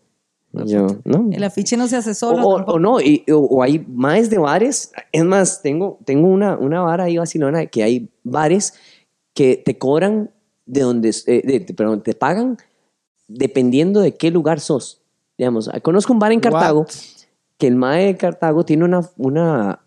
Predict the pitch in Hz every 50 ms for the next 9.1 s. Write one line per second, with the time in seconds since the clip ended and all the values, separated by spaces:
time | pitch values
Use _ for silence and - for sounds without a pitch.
0 | _ _ - 107 107 117 127 143 143 143 127 110 - - 107 101 117 123 - 151
1 | - 151 123 110 101 95 - 104 - _ 196 214 170 123 - _ _ _ _ _
2 | _ _ _ _ _ _ _ _ _ _ _ _ - - 127 113 - 135 127 139
3 | 165 170 160 180 170 185 175 - 160 - 196 208 175 120 110 - - 135 135 131
4 | - 110 104 95 - - _ - 113 110 104 120 135 151 180 175 - 196 202 -
5 | 226 - - - 190 190 196 - 151 180 208 214 202 - 147 143 120 110 _ _
6 | _ _ _ _ - - _ _ _ _ _ _ _ _ _ _ _ 185 196 196
7 | 196 202 185 180 - _ _ _ _ - 170 214 240 233 247 247 254 254 247 -
8 | 220 - - 143 160 180 190 202 202 180 - 190 190 190 175 165 160 165 160 180
9 | 180 165